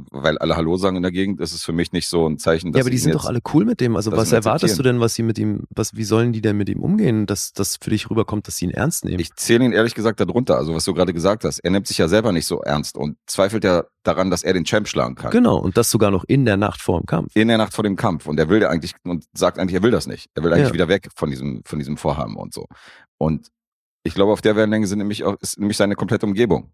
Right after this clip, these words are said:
Speaker 1: bis auf Adrian und ein paar andere Leute. So. Es gibt ein, zwei Leute, die an ihn glauben, aber, äh, ansonsten
Speaker 2: Naja, aber, äh,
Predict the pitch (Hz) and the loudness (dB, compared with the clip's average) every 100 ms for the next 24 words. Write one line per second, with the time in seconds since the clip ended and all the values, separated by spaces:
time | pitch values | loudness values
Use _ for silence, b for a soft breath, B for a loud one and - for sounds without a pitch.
0 | - 101 - 98 - 113 85 60 - - | 0 2 2 -4 2 2 2 -2 -6 -10
1 | 67 - 67 71 60 55 52 - - - | -6 -4 -2 -2 -2 -6 -8 -12 -12 -10
2 | - - 85 - 85 85 82 82 78 85 | -10 -2 -2 2 2 2 0 0 2 2
3 | 80 95 78 - - 62 60 50 - - | 2 2 0 -4 -4 -4 -4 -6 -12 -10
4 | 55 57 50 - _ - 58 57 - 78 | -8 -8 -10 -16 _ -18 -14 -12 -8 -6
5 | 69 139 131 104 - 92 71 _ _ - | -2 2 2 2 2 0 0 _ _ -10